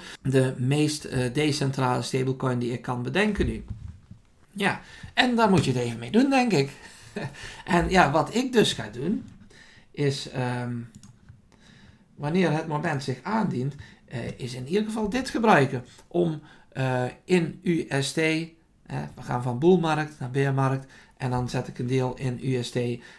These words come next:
en laat ik hier lekker renderen tegen negentien en een half procent rente. Ja,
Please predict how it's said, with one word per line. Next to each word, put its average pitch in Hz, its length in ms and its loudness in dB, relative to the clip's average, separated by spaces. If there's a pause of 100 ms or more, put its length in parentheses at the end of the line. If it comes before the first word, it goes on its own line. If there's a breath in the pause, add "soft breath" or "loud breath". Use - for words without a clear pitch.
en 131 120 -2
laat 127 200 4
ik 127 80 -6
hier 131 120 2
lekker 131 280 0
renderen 135 420 0
tegen 139 280 0
negentien 147 400 -4
en 151 100 -2
een 160 120 -2
half 165 140 -6
procent 165 380 -2
rente. 202 420 -2 (760 loud breath)
Ja, 180 340 -6